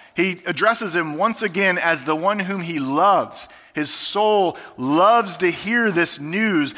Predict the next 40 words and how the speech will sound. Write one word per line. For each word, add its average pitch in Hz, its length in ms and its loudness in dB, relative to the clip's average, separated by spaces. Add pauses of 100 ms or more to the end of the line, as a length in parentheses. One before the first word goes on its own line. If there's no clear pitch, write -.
(160)
that 165 240 -2
Gaius 196 460 2
is 156 180 -4
not 214 220 2
only 196 220 0
walking 185 520 0
personally 214 580 -2
with 202 300 -2
the 269 100 2
Lord, 139 420 2 (220)
but 170 180 0
supporting 226 920 -4
others 190 520 2 (240)
who 175 140 2
walk 160 440 0
personally 185 420 -2
with 160 160 -2
the 165 120 -2
Lord 143 340 4 (200)
and 165 200 0
who 180 260 -2 (320)
preach - 380 -2
the 180 100 0
gospel 160 640 2
that 160 160 0
the 175 80 0
Lord 170 300 2
sent 170 240 -4
them 151 180 0
to 127 100 -10
preach. - 680 -4 (500)
It's 175 160 -4
a 202 80 0
faithful 208 640 -2
thing 202 460 -2 (260)
you 143 180 -2
do. 123 360 -4 (340)
It's 156 140 -2
a 175 60 2
good 196 640 0